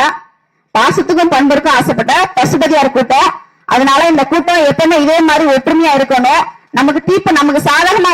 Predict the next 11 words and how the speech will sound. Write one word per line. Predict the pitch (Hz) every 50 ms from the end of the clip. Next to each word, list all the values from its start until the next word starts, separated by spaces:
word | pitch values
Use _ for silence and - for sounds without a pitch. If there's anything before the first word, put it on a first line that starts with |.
| 294 285
வரும்னு | 294 320 311 320 -
சொல்லிட்டு | 285 269 269 269 269 277 302 339 381 381 - - - _ _ _ - -
நான் | 240 262 254 262
வந்து | 269 285 339 392 - -
க-, | 240 233 269
இறைவனை | 294 311 330 320 294 269 269
வேண்டிக்கிறேன். | 277 277 277 269 269 254 247 247
கண்டிப்பா | 240 262 262 285 - 262 254 254 269 - - - _ _ _ _ - - 226
ஒரே | 269 302 330 339 320
ஒரு | 302 294
வார்த்தை | 277 - - 277